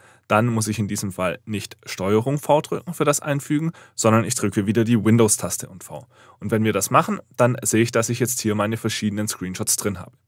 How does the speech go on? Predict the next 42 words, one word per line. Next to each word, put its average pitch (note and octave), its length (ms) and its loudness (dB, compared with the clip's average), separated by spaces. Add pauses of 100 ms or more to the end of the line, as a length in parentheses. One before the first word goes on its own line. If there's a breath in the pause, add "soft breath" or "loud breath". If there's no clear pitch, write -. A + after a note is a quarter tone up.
(320 soft breath)
Und A2+ 120 -6
kann G#2+ 180 4
sagen, G#2 220 2
ich F#2+ 140 -10
möchte G2 220 -4
vielleicht F2 320 -4
zunächst G2 380 -4
einmal F#2+ 340 -4 (300 soft breath)
mein D#2+ 300 -4
Browserfenster E3 640 2
haben, E3+ 280 -2 (100)
kann F#2+ 160 -8
das E2+ 140 -4
hier E2+ 140 -2
einfach - 240 -12
auswählen D#3 480 0 (140)
und G2 120 -16
das F2+ 140 -8
Ganze F#2 240 -8
wird - 120 -12
mir F2+ 120 -6
eingefügt. B2 540 -2 (320 loud breath)
Dann A2 160 -2
kann G#2 160 0
ich - 200 -8 (240)
in G2+ 280 -2 (160)
die A2 60 0
übernächste G2+ 440 -4
Zeile C#3 280 4
springen, B2+ 340 -2 (140)
wir G#2 80 -10
drücken G#2 360 -8
wieder C#3 240 4
Windows B2 340 2
V A2+ 280 2 (340 loud breath)
und B2+ 240 2
ich C#3 120 -4
kann C#3 200 2
dann F#2+ 220 -4 (100)
mein G#2+ 140 0
Explorer-Fenster A2 880 4
auswählen, - 420 -10